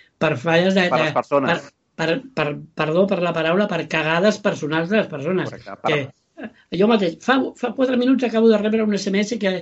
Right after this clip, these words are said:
Speaker 1: mi paquete de D H L no sé dónde está y que clique aquí. Bueno, evidentment, perquè en aquests moments no tinc cap paquet a D H L, però si no, potser picaria. Bueno, eh, res, això era una, una pinzellada.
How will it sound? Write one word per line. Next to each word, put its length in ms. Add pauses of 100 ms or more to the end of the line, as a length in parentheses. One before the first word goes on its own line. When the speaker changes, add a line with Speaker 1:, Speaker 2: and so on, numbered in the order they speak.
(300)
Speaker 1:
mi 180
paquete 400
de 100
D 140
H 300
L 180 (400)
no 100
sé 140
dónde 240
está 160
y 80
que 140
clique 260
aquí. 220 (100)
Bueno, 160
evidentment, 480 (340)
perquè 300
en 300
aquests 180
moments 240
no 160
tinc 160
cap 140
paquet 340
a 80
D 560
H 240
L, 240
però 160 (260)
si 220
no, 160
potser 240
picaria. 400
Bueno, 240 (200)
eh, 280 (320)
res, 160
això 240
era 160
una, 320
una 160
pinzellada. 540